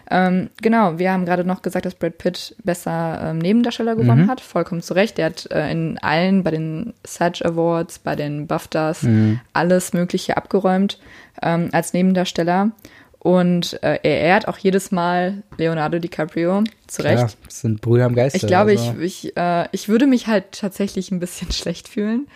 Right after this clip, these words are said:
Speaker 2: Als
Speaker 1: wenn
Speaker 2: Leo?
Speaker 1: ich, nee, wenn ich Brad Pitt
Speaker 2: Ach so,
Speaker 1: wäre,
Speaker 2: ja. <laughs>
Speaker 1: weil, ähm, Brad Pitts Rolle funktioniert halt nicht ohne Leonardo DiCaprio.
Speaker 2: Das stimmt, ja.
Speaker 1: Und, ähm,
Speaker 2: Aber das ist ja auch, dadurch bist du ja quasi auch in Anführungszeichen nur Nebendarsteller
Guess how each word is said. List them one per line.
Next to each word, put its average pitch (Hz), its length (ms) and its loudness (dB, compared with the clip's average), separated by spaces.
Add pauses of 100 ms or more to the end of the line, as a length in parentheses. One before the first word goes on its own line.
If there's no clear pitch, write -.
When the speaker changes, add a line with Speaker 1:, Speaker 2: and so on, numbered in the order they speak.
(240)
Speaker 2:
Als 113 160 -2
Speaker 1:
wenn 190 200 4
Speaker 2:
Leo? 190 100 4
Speaker 1:
ich, 135 180 -8
nee, 196 260 2
wenn 175 140 0
ich 175 220 -8 (100)
Brad 175 200 0
Pitt 180 180 -6
Speaker 2:
Ach 180 140 0
so, 190 120 2
Speaker 1:
wäre, 113 180 2
Speaker 2:
ja. 113 120 0 (180)
<laughs> - 180 0
Speaker 1:
weil, 175 500 4
ähm, 175 440 -4 (260)
Brad 180 200 2
Pitts 214 260 0
Rolle 190 160 4
funktioniert 196 420 -2
halt - 140 -4
nicht 175 180 -6
ohne 165 120 -4
Leonardo 156 560 -4 (260)
DiCaprio. 160 500 -4
Speaker 2:
Das 98 120 -4
stimmt, 98 160 -8
ja. 101 200 -4
Speaker 1:
Und, 175 440 0
ähm, 170 480 0 (360)
Speaker 2:
Aber 131 120 4
das 160 120 4
ist 180 40 -2
ja 175 180 6
auch, 135 60 -2 (380)
dadurch 139 300 2
bist - 220 -4
du 147 40 2
ja 131 180 6
quasi 127 400 0
auch 120 320 -2
in 139 100 -4
Anführungszeichen 120 680 -2
nur 131 240 4
Nebendarsteller 113 880 -2